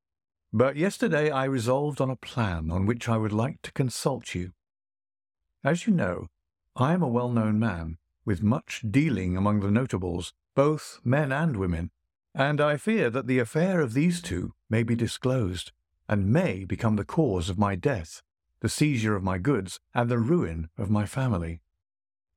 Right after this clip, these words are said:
Nor can I disengage from them after having spent such good times with them.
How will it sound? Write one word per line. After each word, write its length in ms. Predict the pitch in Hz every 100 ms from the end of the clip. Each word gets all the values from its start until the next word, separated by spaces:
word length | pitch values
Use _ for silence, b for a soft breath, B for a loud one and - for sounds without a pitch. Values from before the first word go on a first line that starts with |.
| _
Nor 360 | 113 139 90 92
can 160 | - 95
I 140 | 92
disengage 580 | 104 - 98 120 139 -
from 180 | 95 85
them 220 | 87 107 _ -
after 240 | 123 117
having 280 | 117 131 135
spent 340 | - 135 131 -
such 320 | 151 - -
good 200 | 156 -
times 380 | 165 180 185 95
with 120 | 87
them. 220 | 87